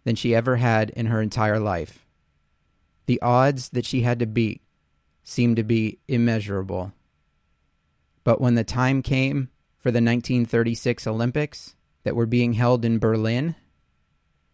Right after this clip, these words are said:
she was able to make the U S relay team, the four by one hundred. Now, she wasn't completely healed, so they couldn't have her start off the race because she still couldn't bend well enough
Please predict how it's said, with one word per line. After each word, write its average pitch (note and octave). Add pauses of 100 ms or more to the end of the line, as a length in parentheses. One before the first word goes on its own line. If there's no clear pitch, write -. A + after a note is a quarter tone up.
(140)
she C3+
was A#2
able C3+
to C3+
make A#2+ (440)
the B2
U A#2+
S A#2+
relay A2+
team, G2 (640)
the A#2
four A#2+
by A#2
one A2
hundred. G2 (1120)
Now, B2
she D#3+
wasn't F3
completely D3
healed, A#2+ (800)
so A#2+
they A#2+
couldn't D3+
have D3
her C3+
start C3+
off A#2+
the A2
race A2
because A2
she A#2+
still C#3
couldn't A#2+
bend A#2
well B2
enough B2+